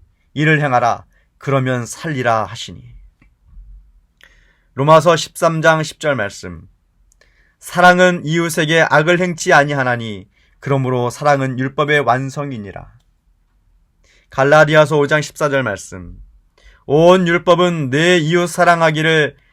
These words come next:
내 몸과 같이 하라 하신 한 말씀에 다 이루었나니. 요한 일 서 사 장 팔 절 말씀. 사랑하는 자들아, 우리가 서로 사랑하자. 사랑은 하나님께 속한 것이니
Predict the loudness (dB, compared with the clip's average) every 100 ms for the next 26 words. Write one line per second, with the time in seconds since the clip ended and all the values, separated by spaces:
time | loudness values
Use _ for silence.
0 | _ -2 2 2 2 -2 4 6 6 4
1 | 4 6 6 4 -4 -10 -12 -12 -6 2
2 | 2 2 -2 -4 -4 -2 0 2 2 0
3 | -6 -8 -10 -14 -16 -20 _ _ _ _
4 | _ _ _ _ _ _ _ _ _ -20
5 | -20 _ _ _ -10 0 4 4 2 2
6 | 2 2 -2 -4 -4 -8 -6 -8 -8 -12
7 | -18 -20 -20 _ _ _ _ _ _ _
8 | -8 2 4 6 4 2 2 4 6 6
9 | 6 2 -2 4 4 4 2 -2 -2 -4
10 | -4 -6 -8 -14 -16 _ _ _ _ _
11 | -2 4 4 4 0 0 2 2 0 0
12 | 0 0 0 0 -2 -2 -6 -4 -6